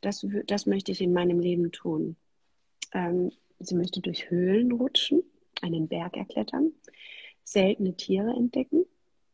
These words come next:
Und jetzt, jetzt kommt eine vom Aussterben bedrohte Tierart retten.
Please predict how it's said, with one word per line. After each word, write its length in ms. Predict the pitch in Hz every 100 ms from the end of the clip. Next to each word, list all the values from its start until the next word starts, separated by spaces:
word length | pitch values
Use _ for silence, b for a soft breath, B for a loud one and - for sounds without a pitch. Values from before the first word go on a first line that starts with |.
| - -
Und 160 | 185
jetzt, 400 | 202 202 - - -
jetzt 240 | 185 -
kommt 300 | - - - 180
eine 160 | 175
vom 180 | - -
Aussterben 520 | 190 214 - 202 196
bedrohte 440 | 185 - - 190 -
Tierart 560 | - 208 214 - - -
retten. 380 | - 220 302